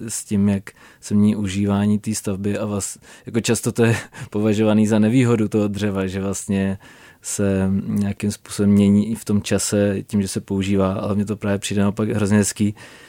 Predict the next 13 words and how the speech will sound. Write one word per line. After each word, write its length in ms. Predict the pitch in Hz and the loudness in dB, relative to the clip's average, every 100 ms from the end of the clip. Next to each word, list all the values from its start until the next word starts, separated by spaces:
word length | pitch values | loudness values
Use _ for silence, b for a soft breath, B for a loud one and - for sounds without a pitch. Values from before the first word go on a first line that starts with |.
| B - | B -8
že 140 | 104 | -8
třeba 280 | 92 107 101 | -4 -2 -2
i 440 | - 107 104 104 - | 0 0 0 -2 -6
vlastně 280 | 95 - | -8 0
novou 420 | 104 101 104 104 101 | 2 2 2 0 -2
dobrou 400 | 107 98 104 104 | -6 -4 -2 -2
d-, 160 | 101 - 110 101 101 101 | -4 -6 -4 -4 -4 -6
dřevěnou 560 | 107 107 101 101 101 107 | -6 -6 -4 -2 0 0
podlahu, 480 | 107 104 110 98 107 | 0 -2 0 -2 -2
když 220 | 104 104 | -2 -4
člověk 220 | - 107 | 0 0
vidí, 240 | 104 98 104 | 0 0 0
tak, 200 | 107 | 0